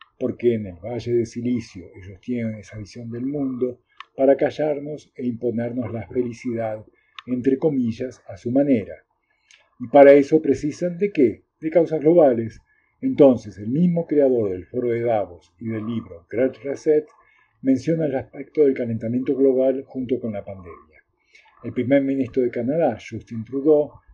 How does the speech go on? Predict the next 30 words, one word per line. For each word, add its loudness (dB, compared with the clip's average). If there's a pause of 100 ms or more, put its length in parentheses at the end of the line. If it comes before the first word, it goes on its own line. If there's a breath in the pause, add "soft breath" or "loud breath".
(180)
que 0
también 2
es -2
un -6
ícono -10
de -14
ese -16
movimiento -10
globalista, -6 (120)
está -4
en -2
la 0
misma -4
línea. -10 (720)
Y 2
en 2
una 2 (160)
entrevista -2
mencionó -2
a -10
la -4
pandemia 0
junto -6
con -10
el -16
calentamiento -8
global 2
para -2
avanzar -2
en -4